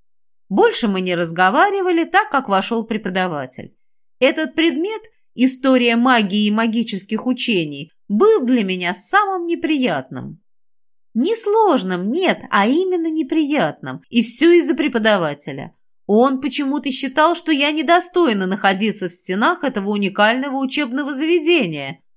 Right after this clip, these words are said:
как он выразился, и делал все, чтобы доказать это наглядно. А именно,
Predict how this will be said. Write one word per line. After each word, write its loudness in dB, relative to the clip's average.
как -2
он -4
выразился, -6
и 4
делал 2
все, 0
чтобы -4
доказать 0
это -6
наглядно. -6
А 2
именно, -4